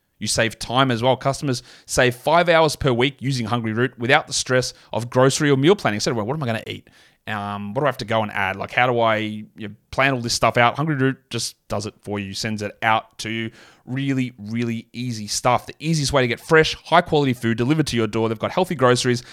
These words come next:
and simple recipes all in one place. You do a short quiz, they get to know what you are, your goals, your life, your lifestyle, all that sort of stuff.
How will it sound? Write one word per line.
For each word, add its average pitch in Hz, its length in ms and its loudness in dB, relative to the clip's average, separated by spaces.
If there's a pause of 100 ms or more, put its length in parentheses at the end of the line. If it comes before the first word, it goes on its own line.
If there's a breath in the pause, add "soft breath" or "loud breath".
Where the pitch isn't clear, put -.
(160 loud breath)
and 123 120 -2
simple 202 320 2
recipes 123 460 2 (120)
all 143 340 2
in 123 260 0
one 110 240 0
place. 113 380 0 (220 loud breath)
You 127 60 -10
do 135 120 2
a 120 40 2
short - 260 2
quiz, 131 340 2
they 107 180 -6
get - 200 -12
to 113 80 -10
know 101 100 -4
what 98 140 -8
you 120 260 -2
are, 117 180 4
your 104 140 -2
goals, 113 360 2
your 101 120 -4
life, 113 340 0
your 104 80 -4
lifestyle, 113 460 2
all 117 120 0
that 101 140 -4
sort 107 120 -8
of 104 60 -6
stuff. - 540 -2